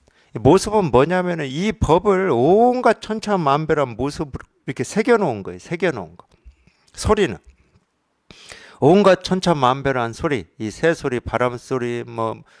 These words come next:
예, 물이 흘러가는 소리, 비, 저기 지금 버스가 지나가면서 나는 소리, 이 소리 하나하나는 전부 이 법의 음성인 거예요.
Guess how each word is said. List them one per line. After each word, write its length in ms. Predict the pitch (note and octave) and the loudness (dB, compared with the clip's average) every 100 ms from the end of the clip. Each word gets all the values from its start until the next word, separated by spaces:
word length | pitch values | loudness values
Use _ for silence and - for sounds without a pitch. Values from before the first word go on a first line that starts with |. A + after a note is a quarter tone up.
| _ _ _ _ | _ _ _ _
예, 160 | A#2+ A2+ | -4 -2
물이 240 | G#2+ C3 | 2 2
흘러가는 600 | B2 D#3 D#3+ B2+ A#2+ A#2 | 2 4 2 2 -2 -4
소리, 340 | A2+ B2 A#2 A2+ | -10 -10 -8 -8
비, 220 | - D3 - _ | -8 -12 -12 _
저기 260 | - C3+ A#2+ | -4 -2 -2
지금 240 | - A#2 | -6 -8
버스가 420 | G2+ C3+ C3 A#2+ A2+ | -2 0 0 -2 -2
지나가면서 720 | - C3 A#2+ A#2 A2+ G#2+ A#2 | 0 0 0 0 -2 -6 -2
나는 360 | G#2 A#2+ C#3 | 0 0 -2
소리, 260 | B2+ C3 C3+ | -6 -8 -8
이 60 | D#3 | -6
소리 240 | - A3 | -6 -4
하나하나는 880 | G3 - G#3 A3 G3+ F#3+ F#3 F#3+ F3 | -6 -6 0 2 2 0 -2 -4 -6
전부 520 | - F3 G#3+ A3 F#3 | -2 0 0 0 -2
이 100 | E3 | -2
법의 340 | D#3+ - C#3 C#3 | -2 0 2 4
음성인 640 | C3+ F#3+ G3+ G#3 C3 F#2 | 4 2 2 0 -2 -8
거예요. 400 | - E2 D#2 - | -14 -18 -18 -20